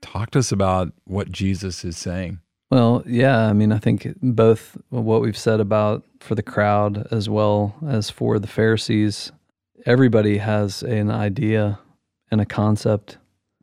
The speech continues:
Speaker 2: in this moment of what would bring them peace and have a way that they want that peace to be brought about. So whether it's the crowd who wants basically a revolt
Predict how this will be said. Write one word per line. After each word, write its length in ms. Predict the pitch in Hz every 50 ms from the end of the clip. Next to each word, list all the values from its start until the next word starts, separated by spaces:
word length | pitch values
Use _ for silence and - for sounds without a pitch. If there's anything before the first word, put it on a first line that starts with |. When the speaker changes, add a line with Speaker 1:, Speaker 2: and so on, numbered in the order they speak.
| _ -
Speaker 2:
in 140 | 117 113
this 200 | 107 104 101 -
moment 540 | 107 107 104 107 107 104 104 104 104 123 - _ -
of 380 | - 120 107 104 117 107 -
what 280 | - 123 107 104 104 113
would 140 | 110 101 98
bring 240 | 104 107 104 101 101
them 180 | 101 104 101
peace 460 | - - 110 107 104 - - - - - _ _ _ _ _
and 500 | - 143 110 107 107 104 104 101 98 101 - _ _ - - -
have 280 | - - 120 117 113 110
a 60 | 110
way 440 | 107 107 107 110 110 110 110 107 107
that 180 | 107 110 104
they 140 | - 113 107
want 280 | 104 107 107 107 104 101
that 220 | 113 113 120 -
peace 480 | - - 107 107 107 107 - - - - _
to 100 | - 107
be 420 | 104 104 107 107 107 101 101 101 - _ _ -
brought 280 | 110 113 113 110 107
about. 500 | 107 104 110 110 113 110 107 - - _ _ _ _ _ _ _ _ _
So 260 | - - - 120 113 107
whether 300 | 107 113 110 117 113 113
it's 220 | 110 - - -
the 100 | - 117
crowd 560 | - - - 113 107 110 110 110 107 101 104 - _ _ _ - -
who 120 | 127 113 107
wants 560 | 104 107 107 104 107 104 - - - - - _ _ _ _ _ - 113
basically 460 | 110 107 104 101 - 113 - 120 110
a 80 | 107 104
revolt 520 | 104 104 101 98 98 104 101 113 - -